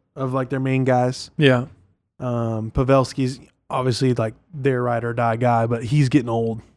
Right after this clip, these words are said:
Speaker 1: Um, so apart from him, the team's gonna stay together. Benn, Seguin, the rookie Wyatt Johnson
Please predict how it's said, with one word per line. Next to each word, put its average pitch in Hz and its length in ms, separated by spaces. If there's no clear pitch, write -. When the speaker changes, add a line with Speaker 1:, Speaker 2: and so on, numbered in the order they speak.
Speaker 1:
Um, 110 260
so 143 100
apart 147 240
from 139 140
him, 139 320
the 143 80
team's 160 260
gonna 131 160
stay 123 200
together. 117 380
Benn, 143 300
Seguin, 127 560
the 131 80
rookie 135 260
Wyatt 127 320
Johnson 123 580